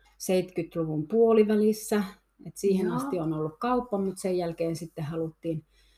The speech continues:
Speaker 1: turistien kestitsemiseen keskittyä.
Speaker 2: Mm.
Speaker 1: Ja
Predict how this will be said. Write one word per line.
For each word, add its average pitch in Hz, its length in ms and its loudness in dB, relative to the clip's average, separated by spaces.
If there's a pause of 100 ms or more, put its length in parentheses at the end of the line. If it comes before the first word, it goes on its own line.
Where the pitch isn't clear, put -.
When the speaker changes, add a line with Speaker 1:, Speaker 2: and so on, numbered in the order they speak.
(340)
Speaker 1:
turistien 180 840 0 (320)
kestitsemiseen 196 1120 0 (260)
keskittyä. 208 840 -2 (120)
Speaker 2:
Mm. 202 320 0 (720)
Speaker 1:
Ja 165 340 0